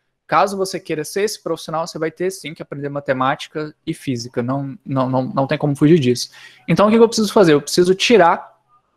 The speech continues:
um, um dos vetores da matriz da direção da luz, que é ba-, bastante simples. Eu vou dar aqui a um componente, componente mask, e você,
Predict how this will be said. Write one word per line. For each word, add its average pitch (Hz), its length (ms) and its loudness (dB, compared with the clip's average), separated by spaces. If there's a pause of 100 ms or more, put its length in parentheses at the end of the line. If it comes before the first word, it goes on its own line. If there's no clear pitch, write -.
(200)
um, 165 400 -4
um 170 100 -2
dos 156 200 -2
vetores 160 760 2 (320)
da 147 140 4
matriz 156 540 -2
da 151 100 -2
direção 151 380 -6
da 175 100 0
luz, 143 260 -2
que - 100 -2
é 143 40 -2
ba-, 143 240 0
bastante 160 360 -6
simples. - 400 -12 (440)
Eu - 60 -8
vou 143 100 2
dar 147 80 6
aqui 143 200 2
a 139 40 4
um 127 420 -4 (160)
componente, 143 840 -4 (1600)
componente 135 600 -4
mask, - 500 -6 (680)
e 160 80 -8
você, 151 280 0